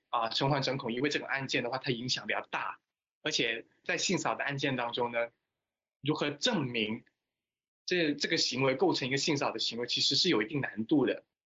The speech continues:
因为目前的法律对这个性骚扰怎么去定义这件事情是，啊，很不明确、很不明晰，所以我们必须要做很多很多的研究。而且我们可能不只是要走司法的程序，我们还要配合他来做一些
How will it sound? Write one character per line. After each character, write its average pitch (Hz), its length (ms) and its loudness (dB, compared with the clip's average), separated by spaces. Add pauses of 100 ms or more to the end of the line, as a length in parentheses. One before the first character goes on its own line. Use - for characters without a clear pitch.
(160)
因 175 80 2
为 185 60 4
目 202 140 4
前 143 140 2
的 139 80 0
法 123 180 0
律 135 120 2
对 160 140 4
这 160 100 -2
个 123 280 0 (180)
性 175 260 2
骚 131 320 0
扰 113 180 2
怎 117 140 -4
么 113 60 0
去 147 100 -2
定 185 240 0
义 156 80 4
这 139 80 2
件 135 100 0
事 147 160 0
情 113 220 -4
是， 131 340 0 (240)
啊， 127 160 0
很 107 240 0
不 151 140 4
明 113 260 2
确、 131 240 2
很 110 200 -6
不 135 80 4
明 117 200 0
晰， - 200 0
所 151 140 2
以 139 40 4
我 123 40 2
们 110 160 0
必 139 120 2
须 139 80 2
要 127 80 0
做 143 160 -2
很 110 140 -8
多 110 80 -4
很 110 100 -10
多 104 80 -6
的 110 100 -2
研 - 220 -8 (100)
究。 104 340 -2 (420)
而 139 60 -4
且 139 160 0
我 110 140 2
们 110 240 2
可 127 160 -4
能 123 100 -2
不 151 80 0
只 113 220 0
是 - 260 0
要 131 160 2
走 - 320 -2
司 - 260 0
法 151 160 -2
的 - 80 -8
程 - 280 -10
序， 120 240 0
我 101 80 -2
们 110 100 -2
还 123 80 -4
要 131 320 -2
配 160 180 0
合 113 160 -2
他 117 300 -4 (320)
来 117 140 -2
做 127 200 2
一 120 120 4
些 113 440 0